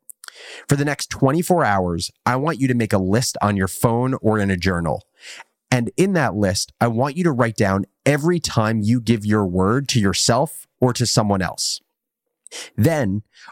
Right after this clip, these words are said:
over the next week, I want you to revisit your list and put a check next to any promise that you keep and an X next to any time you treat your word like trash.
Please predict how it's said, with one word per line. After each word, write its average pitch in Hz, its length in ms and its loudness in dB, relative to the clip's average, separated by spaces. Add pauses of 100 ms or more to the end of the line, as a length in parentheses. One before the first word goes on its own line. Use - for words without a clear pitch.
over 120 160 2
the 107 100 2
next 107 300 0
week, 90 340 0 (360)
I 123 80 2
want 120 240 -2
you 120 100 0
to 113 80 2
revisit 139 540 2
your 110 180 2
list 98 460 0 (240)
and 123 140 2
put 127 120 2
a 107 60 0
check - 500 -2
next - 280 0
to - 180 0
any 131 200 2
promise 107 460 0
that 98 200 0
you 92 120 2
keep - 420 -2 (420)
and 139 160 2
an 117 240 -2
X 135 360 -2
next 117 260 0
to 135 200 0
any 151 180 2
time 120 360 0
you 113 100 2
treat - 320 -2
your 110 140 2
word 98 260 2
like 90 200 2
trash. - 540 -2